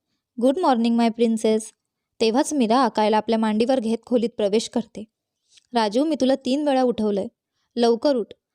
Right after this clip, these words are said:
बघ ना, खुशी किती वेळापासून हट्ट करत आहे. आपल्याला लवकर निघायला हवं, नाहीतर उशीर होईल." राजीव उठून बसतो आणि खुशीला मांडीवर खेळवतो. "हो, हो, बस, मी तयार होऊन आलोच."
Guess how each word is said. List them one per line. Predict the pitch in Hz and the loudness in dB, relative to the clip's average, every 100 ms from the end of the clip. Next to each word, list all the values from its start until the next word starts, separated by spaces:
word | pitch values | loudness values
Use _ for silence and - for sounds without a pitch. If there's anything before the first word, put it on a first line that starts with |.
| _ - | _ -6
बघ | 247 | -4
ना, | 302 320 | -4 -4
खुशी | 302 302 | -2 -2
किती | 277 277 | 0 2
वेळापासून | 233 226 269 277 311 | 2 2 0 -2 0
हट्ट | 262 - | -2 -2
करत | 233 254 233 | -2 -2 -2
आहे. | 214 196 - _ _ _ - | -4 -8 -12 _ _ _ -10
आपल्याला | 202 226 220 | -4 0 2
लवकर | 277 226 208 277 | 2 0 0 0
निघायला | 277 269 247 | 0 -2 0
हवं, | 254 214 277 | -2 -2 -2
नाहीतर | 277 254 | -2 0
उशीर | 269 220 247 | -2 0 0
होईल." | 262 240 214 _ _ _ _ _ | 2 -2 -4 _ _ _ _ _
राजीव | 240 220 208 269 | -4 -2 0 0
उठून | 208 254 277 | 0 -2 0
बसतो | 247 - 262 | 0 -2 -4
आणि | 294 294 | -2 0
खुशीला | 285 269 277 | 0 2 0
मांडीवर | 269 208 202 233 | 0 2 0 2
खेळवतो. | 285 240 - - - _ _ _ _ _ _ | 0 0 -2 -8 -18 _ _ _ _ _ _
"हो, | 233 247 | 0 0
हो, | 233 - _ _ - | 0 -4 _ _ -4
बस, | 226 233 | -2 0
मी | 233 | 0
तयार | 220 214 | 2 0
होऊन | 247 226 | 0 -2
आलोच." | 220 190 185 - | 0 -2 -4 -12